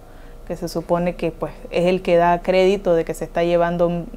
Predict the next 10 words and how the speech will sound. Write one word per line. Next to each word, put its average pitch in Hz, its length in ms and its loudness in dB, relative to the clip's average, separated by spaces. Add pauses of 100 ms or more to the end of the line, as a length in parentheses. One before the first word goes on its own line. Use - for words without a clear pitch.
(140)
se - 120 -8
están 180 260 -2
llevando 180 320 4
bien 180 180 0
las 180 100 -4
negociaciones, 175 760 -6 (500)
y 190 220 2
nos, 180 240 0
nos 180 400 0
dice 170 480 2